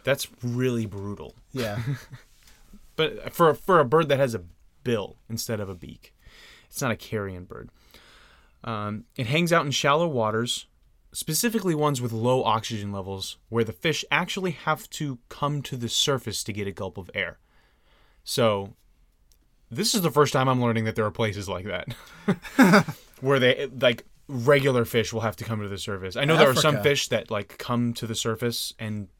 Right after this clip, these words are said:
Speaker 1: br-, breathe air occasionally, but I didn't know
Speaker 2: Lungfish.
Speaker 1: that there were, like, whole, yeah,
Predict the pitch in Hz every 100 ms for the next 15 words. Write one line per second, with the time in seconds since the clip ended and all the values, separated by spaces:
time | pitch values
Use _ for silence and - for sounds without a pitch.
0 | - 113 120 117 107 117 113 110 110 127
1 | - _ _ _ _ _ _ _ _ _
2 | _ - - 123 123 127 135 131 110 110
3 | 127 135 123 110 101 107 107 101 - _
4 | - - 139 135 - 82 117 120